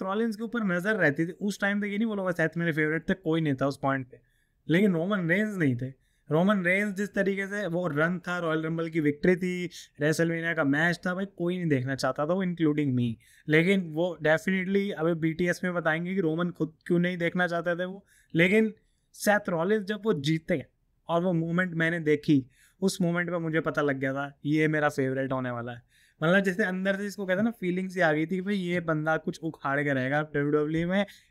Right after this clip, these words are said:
इसी को बैक करेंगे, ये चैंपियन बन गया। Because हमेशा से सेथ रॉलिंस की तरफ से वो जो हील वाली फीलिंग आती थी, वो क्लास देती थी, एक अच्छी, मतलब, एटीट्यूड उनका जिस तरीके से लड़ना, बात करना,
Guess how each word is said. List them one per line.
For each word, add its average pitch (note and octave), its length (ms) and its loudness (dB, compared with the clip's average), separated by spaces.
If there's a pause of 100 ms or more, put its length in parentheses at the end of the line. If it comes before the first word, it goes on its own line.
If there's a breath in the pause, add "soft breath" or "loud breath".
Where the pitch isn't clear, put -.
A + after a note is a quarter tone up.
(120)
इसी F3 240 2
को F#3+ 160 -4
बैक D#3 340 2
करेंगे, D#3+ 320 0
ये E3+ 80 -2
चैंपियन D#3 460 -2
बन D#3 140 -2
गया। G3 160 0
Because A3 260 -4 (360 soft breath)
हमेशा F#3 340 2
से A#3 160 2
सेथ G3+ 200 -2 (100)
रॉलिंस F#3+ 280 -6
की - 80 -4
तरफ F#3 200 2
से G3 100 -2
वो G3 120 -2
जो F#3+ 120 2
हील E3 600 2 (260)
वाली F3 240 2
फीलिंग F3+ 420 0
आती D3+ 240 4
थी, B2+ 260 -2 (320 soft breath)
वो - 140 -14
क्लास G#3 420 0
देती C#3+ 280 4
थी, D3+ 100 -4
एक D3+ 200 -6
अच्छी, F3+ 300 -2
मतलब, F3+ 580 -2 (240)
एटीट्यूड F3+ 540 0
उनका E3+ 220 2
जिस E3 160 -4
तरीके E3 260 -2
से E3+ 100 -2
लड़ना, D#3 580 -2 (240 soft breath)
बात D3 300 -2
करना, D#3 420 -4